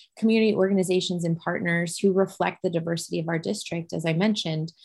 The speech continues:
So I, I really believe that, um, that this is not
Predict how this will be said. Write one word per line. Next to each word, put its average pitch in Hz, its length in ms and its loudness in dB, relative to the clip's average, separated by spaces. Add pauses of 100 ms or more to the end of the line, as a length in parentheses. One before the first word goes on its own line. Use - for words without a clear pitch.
(140)
So 175 560 2
I, - 140 -4
I 190 80 4
really 202 320 6
believe 190 540 4
that, 165 400 -2
um, 185 500 -6
that - 160 -2
this 214 180 0
is 196 180 0
not 180 300 2